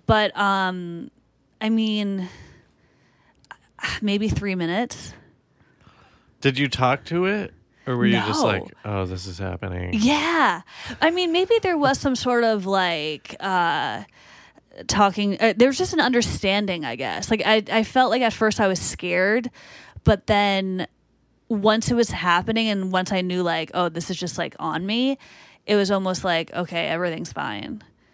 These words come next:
Speaker 1: But there wasn't any, like, communication, just, like, kind of a knowing that. And I also felt like he was an older man, the soul.
Speaker 2: Uh-huh.
Speaker 1: Like, his last, I don't know. It just was a feeling. <laughs> Why are you laughing? You don't believe me.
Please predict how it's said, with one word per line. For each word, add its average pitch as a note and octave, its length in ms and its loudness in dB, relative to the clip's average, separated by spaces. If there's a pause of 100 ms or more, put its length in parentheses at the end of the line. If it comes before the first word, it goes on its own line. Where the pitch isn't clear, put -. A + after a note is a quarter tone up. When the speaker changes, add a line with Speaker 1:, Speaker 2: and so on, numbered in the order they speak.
(180)
Speaker 1:
But G#3 140 4
there G#3 120 4
wasn't A3 260 2
any, G3+ 180 0
like, D#3+ 160 -4
communication, E3 880 -8
just, F3+ 200 -4
like, G3+ 120 0
kind G3 200 -2
of F3+ 60 -2
a F3 80 -2
knowing D#3+ 460 -4
that. B2 300 -4 (460)
And D4 140 4
I D4 80 4
also C#4 460 2
felt A#3+ 180 2
like A#3 120 0
he A#3 100 -2
was G3+ 100 0
an G3+ 80 -2
older F#3 320 -2
man, D#3+ 580 -12 (280)
the F#3 80 -4
soul. D3+ 600 -4 (220)
Speaker 2:
Uh-huh. A2 160 -6
Speaker 1:
Like, A3 140 4
his G#3+ 200 2
last, F#3 420 4
I G3+ 120 4
don't A3+ 160 2
know. D4+ 320 -2
It G3+ 80 -4
just G#3 220 -2
was G3 120 -2
a G3 60 -2
feeling. C3+ 540 -4 (1400)
<laughs> - 60 -4
Why D4 260 8
are F#4+ 40 4
you G4+ 140 2
laughing? C#4+ 460 4
You D4 100 4
don't E4 160 4
believe F#4 280 2
me. C4 220 2